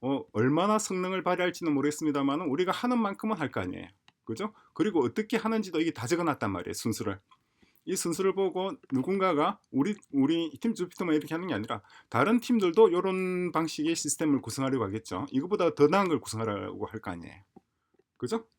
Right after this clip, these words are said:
뭐, 우리보다 더 나은 시스템을 구성하는 사람들이 나오거나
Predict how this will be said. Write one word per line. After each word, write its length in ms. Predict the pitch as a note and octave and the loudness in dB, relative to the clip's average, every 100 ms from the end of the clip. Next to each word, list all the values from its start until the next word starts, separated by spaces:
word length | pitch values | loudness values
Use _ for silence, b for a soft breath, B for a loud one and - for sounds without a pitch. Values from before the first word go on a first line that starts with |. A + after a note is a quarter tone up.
| _ _ - | _ _ -10
뭐, 120 | F#3 - | -8 -2
우리보다 400 | C#3 G#3+ A#3+ G#3+ | 0 2 2 2
더 140 | F3+ F#3 | 2 4
나은 240 | A3+ G#3+ | 4 4
시스템을 580 | - E3+ G3+ G3 F#3 F3+ | 0 -2 -2 0 0 -2
구성하는 520 | D#3+ - F3+ F3+ F3+ | -6 -6 -4 -2 -4
사람들이 580 | D#3+ D#3+ D#3+ D3+ D#3+ C#3 | -2 -2 -2 0 -2 -2
나오거나 420 | F#2+ C3 E3+ G#2 | -2 2 2 0